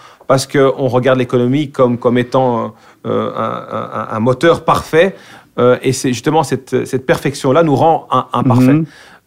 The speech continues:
Speaker 1: Euh, donc, euh, sur, sur l'aspect de, de l'économie sociale, euh, il y a, il y a, il y a un travail à faire. Et là-dedans, euh, souvent, on, on manque, euh, on manque de la créativité. Justement, hier encore, j'étais chez un, un traiteur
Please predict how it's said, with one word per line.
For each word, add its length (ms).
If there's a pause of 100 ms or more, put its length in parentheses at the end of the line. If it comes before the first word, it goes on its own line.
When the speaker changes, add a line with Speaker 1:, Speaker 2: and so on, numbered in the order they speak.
Speaker 1:
Euh, 360
donc, 380
euh, 540
sur, 220
sur 200
l'aspect 420
de, 160
de 120
l'économie 360
sociale, 560
euh, 100
il 80
y 60
a, 100
il 80
y 40
a, 160
il 60
y 40
a 40
un 40
travail 340
à 80
faire. 380 (560)
Et 100
là-dedans, 680
euh, 180 (440)
souvent, 600
on, 140
on 160
manque, 380
euh, 260 (400)
on 280
manque 220
de 60
la 80
créativité. 580
Justement, 380
hier 240
encore, 440 (440)
j'étais 340
chez 300
un, 100
un 160
traiteur 640